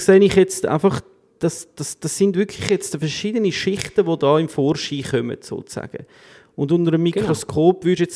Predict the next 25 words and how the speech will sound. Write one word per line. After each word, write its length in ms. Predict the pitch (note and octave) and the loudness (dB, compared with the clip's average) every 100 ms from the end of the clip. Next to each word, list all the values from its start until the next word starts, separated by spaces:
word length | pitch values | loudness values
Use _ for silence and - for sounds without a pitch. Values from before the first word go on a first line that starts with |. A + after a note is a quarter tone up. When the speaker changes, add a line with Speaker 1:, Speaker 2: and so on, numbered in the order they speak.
| E3 | -2
Speaker 1:
jetzt 100 | D3 | 0
auch 200 | D3+ D3+ | 0 0
da 100 | C#3 | -4
ganz 320 | D#3+ - - | -6 -8 -16
feine, 540 | - - F3+ G3 G#3 F#3+ | -18 -16 -8 -4 -2 -2
leichte 600 | F3 F3 - - F3 - - | -2 -2 -4 -6 -4 -4 -6
Ab-, 340 | D3 - - _ _ - | -8 -10 -20 _ _ -6
also 200 | C#3 D3 | -4 -4
so 380 | C#3+ C#3 C3+ - - _ - | 2 4 4 0 -16 _ -14
wie 80 | B2+ | -8
soll 160 | D3+ | -4
ich 100 | D#3+ | -2
sagen, 340 | D#3 A2+ A2+ G#2+ - _ _ _ _ | 0 0 -2 -4 -10 _ _ _ _
ähm, 1160 | - - - - - - - E2+ - G2+ F#2+ D2+ - | -10 -6 -4 -4 -6 -6 -8 -10 -14 -16 -18 -18 -16
w-, 920 | A2+ - G2+ - D2 - - - - | -18 -14 -10 -10 -10 -14 -18 -16 2
Speaker 2:
Höhe 260 | F3 G#3 G#3 | 8 8 6
und 160 | F#3+ | 2
Tiefe 260 | F#3 F3+ D#3 | -2 0 6
Speaker 1:
Höhe 80 | G3 G#3 | 8 10
und 60 | |
Speaker 2:
Unterschied 140 | G3+ D3 | 6 2
Speaker 1:
Tiefe 260 | F#3+ D#3 | 0 0
Speaker 2:
sehen. 140 | F#3 - | -2 -4
Speaker 1:
sehen, 320 | - G#2+ G#2+ | -2 -2 -2
oder? 200 | A2+ A#2 | -4 -6